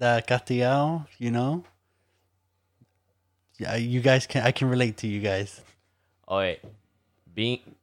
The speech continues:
Speaker 2: having a Cuban woman mad at you?
Speaker 1: It's a rough life, man. It's a rough life. Would
Speaker 2: It
Speaker 1: you ever marry a Cuban woman?
Speaker 2: No, I, we talked about that. I,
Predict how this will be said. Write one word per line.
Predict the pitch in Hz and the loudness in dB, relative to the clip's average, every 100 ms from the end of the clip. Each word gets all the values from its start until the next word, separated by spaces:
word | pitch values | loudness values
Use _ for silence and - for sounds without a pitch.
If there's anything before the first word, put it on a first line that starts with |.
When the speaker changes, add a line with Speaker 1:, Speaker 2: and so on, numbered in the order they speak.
| _ - | _ -2
Speaker 2:
having | 107 123 127 | 0 0 0
a | 98 | -4
Cuban | - 123 127 131 131 - | -4 -6 -4 -4 -6 -12
woman | 104 117 120 113 | -6 -4 -4 -2
mad | 110 123 | 0 0
at | 123 - | -2 -4
you? | 143 151 _ _ _ - - - - | -8 -10 _ _ _ -20 -20 -20 -14
Speaker 1:
It's | 107 - | -12 -8
a | 104 | -4
rough | 110 107 | -4 -4
life, | 113 123 113 | -4 -4 -8
man. | 113 110 113 113 _ _ _ _ _ _ _ _ _ | -8 -8 -8 -12 _ _ _ _ _ _ _ _ _
It's | - 117 | -12 -6
a | |
rough | 113 113 - | -4 -4 -4
life. | 113 110 107 _ _ _ _ _ _ _ _ _ _ _ _ | -6 -6 -10 _ _ _ _ _ _ _ _ _ _ _ _
Would | 135 131 | -2 0
Speaker 2:
It | |
Speaker 1:
you | 151 | 2
ever | 160 165 | 4 4
marry | 165 170 170 | 4 2 0
a | 165 | -2
Cuban | 165 - 180 180 | -4 -4 -2 -2
woman? | 185 202 196 - _ _ _ | -4 -6 -10 -20 _ _ _
Speaker 2:
No, | 113 | 0
I, | 107 104 101 | 2 2 2
we | 101 110 | -2 -2
talked | 113 117 | -2 -2
about | 110 113 113 | -2 -2 0
that. | 113 | 0
I, | 101 101 | 0 0